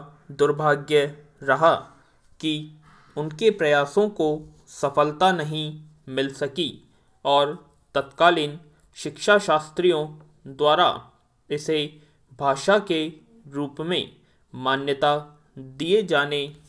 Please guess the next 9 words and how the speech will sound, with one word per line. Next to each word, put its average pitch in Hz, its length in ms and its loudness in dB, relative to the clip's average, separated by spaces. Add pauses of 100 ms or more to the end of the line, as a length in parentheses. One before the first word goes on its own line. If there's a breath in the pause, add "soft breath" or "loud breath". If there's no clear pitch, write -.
(180)
योग्य 135 560 0 (520 soft breath)
नहीं 147 360 -2
समझा 151 480 2 (500)
गया। 147 300 4 (640)
अपने 135 360 -4
प्रयासों 139 640 2 (540)
का 151 160 4 (580 soft breath)
सामाजिक 151 640 -2
एवं 147 340 -2